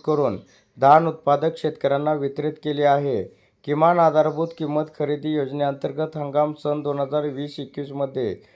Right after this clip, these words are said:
ठाणे जिल्ह्यातील मुरबाड खरेदी केंद्रावर पाचशे शेतकऱ्यांच्या अकरा अडोतीस सात पॉइंट छप्पन क्विंटल धानाची प्लॉट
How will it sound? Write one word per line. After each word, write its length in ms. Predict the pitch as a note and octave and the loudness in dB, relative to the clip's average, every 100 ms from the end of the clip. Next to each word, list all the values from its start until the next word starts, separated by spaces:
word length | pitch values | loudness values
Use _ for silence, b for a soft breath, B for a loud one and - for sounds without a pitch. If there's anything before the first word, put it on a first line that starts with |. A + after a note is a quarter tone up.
| b b | b b
ठाणे 280 | C#3 C3+ D#3+ | 0 2 2
जिल्ह्यातील 540 | E3 D#3 D3 D3 D3 D#3+ | 0 -2 2 2 2 -8
मुरबाड 500 | C3+ C#3+ C#3 D3+ D3+ | -4 -2 2 2 2
खरेदी 360 | D3+ D3 D3 D3+ | -2 -4 -4 -4
केंद्रावर 640 | D3 D3 C#3+ D3 C#3+ C3 - b b b - | -4 -4 0 2 4 2 0 b b b 2
पाचशे 340 | D3+ D#3 F#3 | 2 2 -4
शेतकऱ्यांच्या 800 | F3 D#3+ - D3 D3 D3 D#3 D#3+ E3+ | -4 -6 -2 2 2 0 -2 -2 -2
अकरा 480 | - C3+ - C#3+ D#3 E3+ | -4 -4 0 2 2 2
अडोतीस 600 | D3 C#3+ C#3 D3 D3+ D#3 | -2 -2 -4 -8 -8 -10
सात 280 | - D3 D3+ D3 - | -6 0 0 -2 -2
पॉइंट 300 | D3+ D#3 - | -2 -2 -8
छप्पन 340 | C#3+ - D3+ | -8 -6 -6
क्विंटल 500 | D3+ D3 C3+ C#3+ A2+ - b b b | -6 -10 -4 -4 -4 -6 b b b
धानाची 600 | B2 C3+ C#3 D#3 D#3 E3+ | -2 0 2 0 0 -6
प्लॉट 580 | E3 - D#3+ D#3 C#3 E3 | -10 -6 2 6 6 2